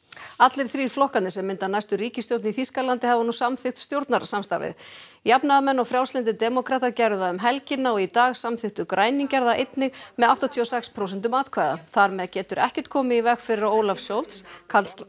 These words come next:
kanslaraefni jafnaðarmanna, taki formlega við embættinu af Angelu Merkel,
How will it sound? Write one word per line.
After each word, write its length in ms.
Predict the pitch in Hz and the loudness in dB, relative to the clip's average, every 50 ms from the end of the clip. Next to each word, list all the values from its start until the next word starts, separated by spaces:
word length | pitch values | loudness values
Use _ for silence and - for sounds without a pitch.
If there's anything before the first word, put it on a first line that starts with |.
| - - | -8 -2
kanslaraefni 640 | - 220 226 208 - 240 220 208 208 196 190 190 180 | 0 0 0 2 2 2 4 4 2 2 0 0 0
jafnaðarmanna, 520 | 185 185 196 202 202 202 208 220 233 240 240 | 0 0 0 0 -2 0 0 0 -2 0 0
taki 240 | - 226 226 - 220 | 0 -2 -2 -2 -2
formlega 460 | - 233 233 233 233 233 226 220 208 | 0 0 0 2 2 0 0 2 2
við 80 | 208 214 220 | 0 -2 -2
embættinu 400 | 214 - 214 208 - 202 202 196 | -2 -4 -4 -4 -4 -4 -4 -2
af 80 | 185 208 | -2 -2
Angelu 320 | 208 208 208 202 185 175 | -2 -2 -4 -4 -4 -4
Merkel, 380 | 175 180 185 - - - 254 294 | -2 -4 -6 -4 -2 -4 -4 -4